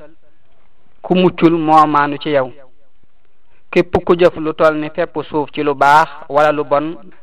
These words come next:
dana la ko wan bu ëllëgee. Yal na nu dimbale ci jaamu ko, te may nu ak gindiku. Jubal nu, saxal nu ci yoon wu jub. Nuy def li war ci nun.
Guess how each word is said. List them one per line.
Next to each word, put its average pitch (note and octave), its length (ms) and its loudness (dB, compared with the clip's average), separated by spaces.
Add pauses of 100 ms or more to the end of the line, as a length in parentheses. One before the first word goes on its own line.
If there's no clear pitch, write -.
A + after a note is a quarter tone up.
dana D#3 180 6
la D#3 120 6
ko D3+ 120 2
wan D#3 220 4
bu D3 160 -4
ëllëgee. C#3 420 -6 (840)
Yal D#3 200 4
na F3 100 6
nu E3 120 4
dimbale D#3 560 2
ci D3+ 120 -6
jaamu D3 380 4
ko, C#3 220 -2 (400)
te - 120 2
may D3+ 260 2
nu D3+ 140 0
ak D#3 200 0
gindiku. D3 420 -2 (760)
Jubal D#3 380 4
nu, E3 240 -6 (240)
saxal D#3 280 0
nu D3 180 -6
ci D3+ 140 -8
yoon D3 240 2
wu C#3+ 140 -6
jub. C#3 140 -8 (1600)
Nuy E3+ 300 4
def E3 180 2
li E3 160 -4
war D#3+ 260 2
ci D#3+ 100 -6
nun. C#3+ 200 -6